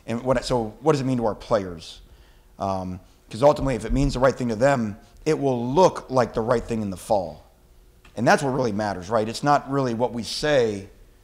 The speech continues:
we're gonna do in the springtime or in the winter or whatever. It's, it's what we do when we go out there and play in the fall.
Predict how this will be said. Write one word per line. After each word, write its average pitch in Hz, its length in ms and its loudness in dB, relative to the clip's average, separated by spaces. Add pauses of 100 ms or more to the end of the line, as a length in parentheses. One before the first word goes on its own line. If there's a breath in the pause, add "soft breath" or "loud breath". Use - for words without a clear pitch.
(200)
we're 127 100 -4
gonna 113 140 -6
do 113 160 -6
in 107 60 -6
the 101 40 -8
springtime 101 640 -8
or 95 40 -10
in 92 60 -12
the 90 60 -12
winter 98 340 -10
or 92 120 -8
whatever. 92 360 -6
It's, 92 140 -14
it's 113 180 -12
what 123 160 -4
we 117 140 -8 (160)
do 123 420 0 (380 loud breath)
when 117 100 -6
we 117 80 -4
go 117 160 0
out 107 140 2
there 110 100 -6
and 95 120 -8
play 113 280 0
in 98 100 -6
the 92 60 -10
fall. 85 460 -6